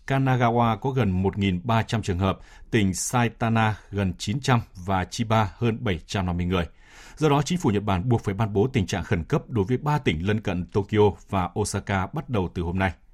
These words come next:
Cư dân trong những khu vực này được khuyến khích không ra ngoài khi không cần thiết. Các cơ sở ăn uống phải đóng cửa trước tám giờ tối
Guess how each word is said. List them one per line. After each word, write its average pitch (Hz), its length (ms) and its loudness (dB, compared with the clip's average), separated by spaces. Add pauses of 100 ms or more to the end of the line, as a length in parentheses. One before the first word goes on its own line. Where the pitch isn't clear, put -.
(540)
Cư 175 60 6
dân 151 300 2
trong 135 240 2
những 127 140 4
khu 156 140 -4
vực 101 140 0
này 98 220 2 (100)
được 110 140 -2
khuyến 117 140 0
khích 190 220 2
không 156 220 -2
ra 135 120 -2
ngoài 104 320 2
khi 110 200 -2
không 95 180 -4
cần 80 140 -8
thiết. 196 220 2 (460)
Các 226 120 -4
cơ 190 80 2
sở 113 180 0
ăn 127 180 0
uống 131 200 4
phải 143 100 -2
đóng 101 160 -2
cửa 104 240 2
trước - 260 -6
tám 123 160 0
giờ 113 140 -2
tối 104 240 4